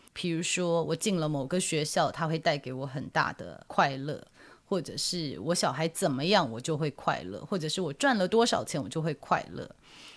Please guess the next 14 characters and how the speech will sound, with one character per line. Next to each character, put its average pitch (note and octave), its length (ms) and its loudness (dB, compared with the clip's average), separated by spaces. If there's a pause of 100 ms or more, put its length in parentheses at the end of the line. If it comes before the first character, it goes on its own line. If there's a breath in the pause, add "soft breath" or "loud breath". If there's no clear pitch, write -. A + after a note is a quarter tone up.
(120 loud breath)
很 G#3+ 140 6
多 D4 140 6
时 - 160 4
候 G3+ 180 2
达 F3+ 320 6
到 C4 220 8
了 F3+ 140 4
那 F#3 180 0
个 D3+ 120 -2
数 E3+ 280 -2
字 D#3+ 240 -4
的 B2+ 140 -4
时 G#2 220 0
候， - 300 -6